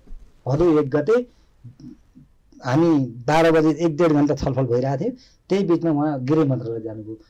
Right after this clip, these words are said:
उहाँले त हामीले केही गरेका थिएनौँ, उहाँसित सम्बन्धित माग पनि थिएनन्। फेरि सरकारसँग माग राखेका थियौँ हामीले, त्यत्तिकै आतङ्कित भएर गल्ती गरे भएर आतङ्क भयो नि त मान्छेलाई।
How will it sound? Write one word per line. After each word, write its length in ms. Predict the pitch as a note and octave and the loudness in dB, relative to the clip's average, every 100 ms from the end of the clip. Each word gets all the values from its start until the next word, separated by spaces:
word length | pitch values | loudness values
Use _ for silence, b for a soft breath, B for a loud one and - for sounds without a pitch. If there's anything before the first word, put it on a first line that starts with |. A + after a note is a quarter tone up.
| _ C3 | _ -8
उहाँले 180 | C3+ | -8
त 40 | A#2+ | -8
हामीले 240 | A2 A#2+ | -10 -10
केही 180 | - C#3 | -8 -8
गरेका 220 | D3 D3 | -8 -10
थिएनौँ, 200 | C3 C3 - - _ _ _ _ _ - | -12 -12 -16 -20 _ _ _ _ _ -6
उहाँसित 340 | C3+ D#3 D#3 D3+ | -2 0 0 -2
सम्बन्धित 420 | C#3+ D3 C#3+ C#3+ | 0 0 2 0
माग 260 | C#3+ C3 D3+ | 0 0 -2
पनि 120 | C#3+ | -2
थिएनन्। 260 | C3+ C3+ | -2 -6
फेरि 200 | C3 B2 - b b | -6 -10 -14 b b
सरकारसँग 600 | - A#2+ B2 B2+ D3 D3 | -4 -4 -4 -6 -2 0
माग 260 | D3 C#3+ | 0 -2
राखेका 220 | C#3 C3 B2 | -2 -4 -4
थियौँ 160 | B2 | -8
हामीले, 220 | A#2 G#2+ - _ _ _ - | -12 -14 -18 _ _ _ -4
त्यत्तिकै 360 | G#3+ F#3+ E3+ | -2 0 0
आतङ्कित 460 | D3+ C3+ C#3 C3 B2 | 0 0 0 -2 -2
भएर 320 | A2+ D3 C4 - _ _ _ _ _ _ _ - | 0 0 -2 -10 _ _ _ _ _ _ _ -8
गल्ती 280 | C3 G#3 G#3 | -2 0 2
गरे 240 | G#3+ G#3 | 4 4
भएर 120 | G3+ G3 | 6 4
आतङ्क 320 | F3+ F#3 E3+ | 4 2 4
भयो 140 | D#3 | 4
नि 80 | - | 2
त 20 | |
मान्छेलाई। 420 | B2+ G#2+ G#2+ C#3 | -4 -6 -8 -12